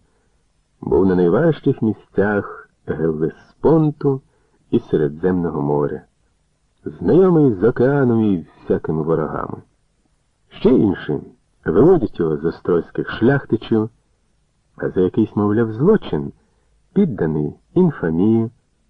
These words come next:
тому ховався то серед купців,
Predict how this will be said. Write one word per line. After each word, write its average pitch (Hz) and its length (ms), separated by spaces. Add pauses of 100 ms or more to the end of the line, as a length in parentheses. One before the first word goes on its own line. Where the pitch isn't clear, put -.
(480)
тому 233 220
ховався 185 540
то 85 180
серед 78 280
купців, - 580